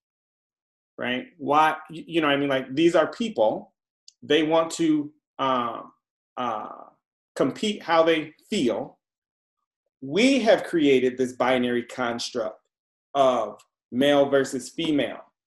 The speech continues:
right? Uh, uh, and yes, there is this concept of testosterone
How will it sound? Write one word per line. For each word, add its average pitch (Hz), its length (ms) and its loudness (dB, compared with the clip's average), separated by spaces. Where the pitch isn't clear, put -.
right? 117 280 -4
Uh, 113 320 -4
uh, 110 200 -8
and 143 200 0
yes, 160 280 4
there 147 200 4
is 165 120 0
this 156 160 -6
concept 139 500 -2
of 123 260 0
testosterone 123 960 -4